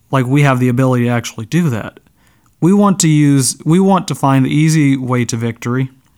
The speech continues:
the route that excludes pain and setback and difficulties. But we must come to accept that we are not in control of our lives, and in the Lord's sovereignty,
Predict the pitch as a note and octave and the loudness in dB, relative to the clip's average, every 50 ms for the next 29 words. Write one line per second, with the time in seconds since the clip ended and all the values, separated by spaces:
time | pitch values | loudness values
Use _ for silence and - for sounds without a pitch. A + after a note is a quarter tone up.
0 | _ - C3+ B2+ C3+ C#3+ D3 D3+ D3+ E3 D3+ C#3 C3 - - - D3 C#3+ C#3 C3 | _ -4 -2 0 2 2 0 0 0 -2 -2 -2 -2 -2 -4 -2 0 0 0 0
1 | - - - - - C3 B2+ C3 C3 C3+ D3 D3+ C#3 B2 - - C3+ C3 B2+ B2 | -2 -6 -10 -6 -4 -2 0 2 2 2 2 2 0 0 -2 -2 -4 -4 -4 -4
2 | C3 C3 B2+ B2+ A#2+ B2 A#2+ B2+ C#3+ C#3 C#3+ B2 - A2 A2 A2+ - - - - | -4 -2 -2 -2 -2 -2 -2 -2 -2 -4 -6 -8 -10 -10 -12 -12 -14 -20 -20 -20
3 | - - _ _ _ _ _ _ _ _ _ _ _ _ _ _ _ _ _ _ | -20 -20 _ _ _ _ _ _ _ _ _ _ _ _ _ _ _ _ _ _
4 | - B2 B2 B2 C#3+ E3 F3 F#3 F3+ D#3+ - - D#3 D#3+ D3+ D#3 D3+ C3+ - - | -6 -4 0 0 2 2 2 2 2 0 0 0 0 0 2 0 0 -2 -2 -2
5 | E3 D3+ C#3+ C3+ - - - B2 A#2+ B2+ B2 C#3 D3+ D#3 C#3 B2 B2+ C3 C#3 C#3+ | 0 0 0 -2 -4 -4 -6 -4 -4 -2 0 0 2 2 2 2 2 2 2 0
6 | C#3+ D3 C#3+ - D3+ C#3 - - C3+ B2+ B2+ B2+ A#2+ A#2+ A#2 A#2 A#2 A#2+ B2+ B2+ | 0 -4 -4 -2 -2 -2 -2 -2 -2 -2 0 0 0 -2 -2 -2 -2 0 0 0
7 | A#2+ A2+ A2+ A2+ A2 A2+ - - _ - - _ _ - C3+ C3 D3 D3 D3+ E3 | 0 0 -2 -4 -6 -8 -10 -12 _ -18 -20 _ _ -4 -2 -2 0 0 0 2
8 | E3+ F3 E3+ E3 D#3 D3+ C#3+ - - - C#3 C#3 C#3+ C3+ B2+ A#2+ A2+ - A#2 A2+ | 2 0 0 0 0 0 0 0 0 0 2 0 0 0 0 -2 -2 -4 -4 -6
9 | A2+ A2+ | -6 -6